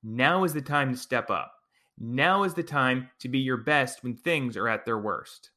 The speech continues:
It's time to answer the call. Join us today. Go to dad devotionals dot com slash leader right now.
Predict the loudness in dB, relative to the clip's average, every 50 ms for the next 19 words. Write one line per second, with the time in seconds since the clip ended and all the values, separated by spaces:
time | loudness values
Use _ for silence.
0 | _ _ _ _ _ _ _ _ -18 _ -8 -8 -8 -8 -10 -10 -6 -2 -2 0
1 | 0 0 -2 -2 -2 -2 -4 -4 -4 -6 -6 -6 -6 -4 -2 -2 -2 -2 -4 -8
2 | -12 _ _ _ _ _ -20 -18 -8 -2 0 0 2 2 0 -2 -4 -6 -6 -4
3 | -2 -2 -2 -4 -8 -14 _ _ _ _ _ _ _ 0 2 4 4 2 2 4
4 | 4 4 4 4 2 4 4 2 2 2 -2 -6 -6 -6 -2 2 6 6 6 4
5 | 2 0 2 2 2 2 0 0 2 2 2 2 0 0 0 0 2 2 0 -2
6 | -2 -4 -4 0 0 0 0 0 -4 -6 -6 -8 -12 -16